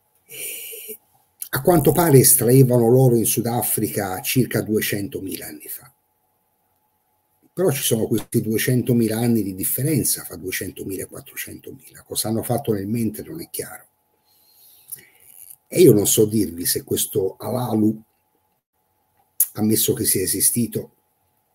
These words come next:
sia morto quattrocentomila, duecentomila, centomila anni fa. Io non so neanche quanto possa vivere un Anunnaki. Ammesso che sia simile a noi. Eh,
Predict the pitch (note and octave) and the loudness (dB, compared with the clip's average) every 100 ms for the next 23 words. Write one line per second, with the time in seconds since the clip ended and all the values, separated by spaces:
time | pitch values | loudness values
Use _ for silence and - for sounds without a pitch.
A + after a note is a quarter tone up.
0 | - - - - G#2 G#2+ G#2 - - F#2 | -20 -8 -2 0 0 2 0 -2 -8 -8
1 | - - F#2+ - G2 F#2 F2+ F#2 F#2+ F2+ | -8 -12 -8 -8 -8 -8 -10 -8 -10 -12
2 | - G#2 G2+ - F#2 - F2+ F#2+ F#2+ F#2 | -16 -8 -6 -6 -8 -12 -12 -10 -10 -14
3 | _ - G2 - F#2 F2+ F2 F#2 E2+ - | _ -12 -10 -10 -8 -8 -10 -12 -10 -12
4 | - _ _ _ _ _ _ _ _ _ | -14 _ _ _ _ _ _ _ _ _
5 | _ _ - A2+ F2+ - G2+ F2+ G#2+ - | _ _ -6 -4 -2 -4 -4 -4 -6 -4
6 | - G2 - - G#2+ - F#2+ B2+ C#3+ G2+ | -4 -6 -6 -4 -2 0 0 2 2 2
7 | F#2+ F#2+ F#2+ G#2 G2+ C3 - - _ - | -2 -4 -6 -6 -8 -10 -14 -20 _ -12
8 | - - - - - - - - _ _ | -10 -10 -12 -12 -12 -14 -16 -20 _ _
9 | _ _ _ _ _ _ _ _ - - | _ _ _ _ _ _ _ _ -20 -20
10 | _ - - - A#2 A#2 - F#2 G#2 - | _ -20 -14 -2 2 4 2 0 0 0
11 | F#2+ - G#2 F#2 F#2 F2 F2 - - - | 0 0 -2 -4 -6 -8 -10 -14 -18 -20
12 | _ _ _ _ _ _ _ _ _ _ | _ _ _ _ _ _ _ _ _ _
13 | _ _ - | _ _ -16